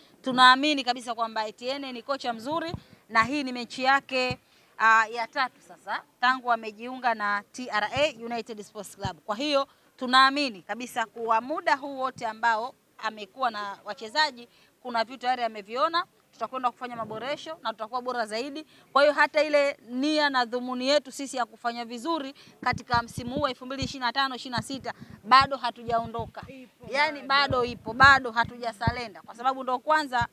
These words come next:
Speaker 1: no, mechi, mechi ya sita leo tumecheza. Ya, kwa maana tumesare mechi tatu, ah, tumepoteza mbili na tumeshinda mechi moja. Kwa hiyo bado hatujasarenda, bado tupo katika mikakati yetu ya kuendelea kupambana.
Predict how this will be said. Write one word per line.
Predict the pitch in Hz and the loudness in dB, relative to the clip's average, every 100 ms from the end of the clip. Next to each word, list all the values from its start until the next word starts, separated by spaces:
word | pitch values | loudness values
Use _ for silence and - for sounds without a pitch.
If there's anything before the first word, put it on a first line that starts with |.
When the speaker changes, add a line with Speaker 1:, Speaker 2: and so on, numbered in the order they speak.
| _ | _
Speaker 1:
no, | 262 233 | -8 -6
mechi, | 247 311 285 262 | -2 -4 -4 -8
mechi | 302 330 | -8 -6
ya | 247 | -12
sita | 226 240 220 | -12 -12 -12
leo | 202 | -12
tumecheza. | 180 170 165 _ _ _ - | -16 -20 -20 _ _ _ -6
Ya, | 214 214 | 0 2
kwa | 226 | 2
maana | 226 247 262 247 | 4 2 2 -4
tumesare | 247 226 233 247 240 | -6 -14 -6 -6 -6
mechi | 214 214 | -14 -12
tatu, | 202 302 285 320 349 _ _ - - | 2 2 2 -8 -14 _ _ -12 2
ah, | 220 220 | 4 4
tumepoteza | 240 240 233 285 277 262 | -2 -10 -8 -6 -2 0
mbili | 254 294 320 294 | -2 -6 -6 -4
na | 277 254 349 - | 0 0 0 -8
tumeshinda | 233 233 285 302 311 339 | -10 -8 -6 0 2 2
mechi | 233 240 233 - 247 | -2 -6 -6 -10 -12
moja. | 214 220 202 160 _ - - | -6 -4 -4 -8 _ -20 2
Kwa | 240 | 4
hiyo | 285 269 | 4 0
bado | 254 330 339 311 | 4 4 4 -2
hatujasarenda, | 262 233 220 208 220 269 330 330 320 - _ _ - | -6 -8 -10 -8 -8 -6 -6 -4 -6 -6 _ _ 4
bado | 254 269 269 269 262 | 6 6 6 0 0
tupo | - 320 262 294 | -2 -2 0 0
katika | 254 233 254 240 | 0 -4 -2 -2
mikakati | 240 233 233 214 247 | 0 -4 -4 -4 -2
yetu | 277 269 | -2 0
ya | 233 | -4
kuendelea | 220 226 226 254 247 | -4 -6 -4 -2 -2
kupambana. | 208 208 202 208 170 | 0 -2 2 2 2